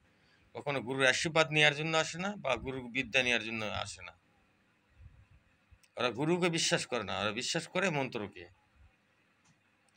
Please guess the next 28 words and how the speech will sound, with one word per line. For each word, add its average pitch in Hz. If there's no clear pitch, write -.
যদি 175
দু 165
চার 180
পাঁচশো 180
হাজার, 151
দেড় 156
হাজার, 151
দুই 147
হাজার 143
মন্ত্র 131
দেই, 135
তাও 131
মন 120
উঠবে 120
কিনা? 90
গুরুর 139
উপর 170
তো 175
বিশ্বাস 123
নেই, 101
বিশ্বাস 139
আছে 156
মন্ত্রের 131
উপর। 98
আপনারা 135
কেমনে 139
কাজ 135
করবেন? 90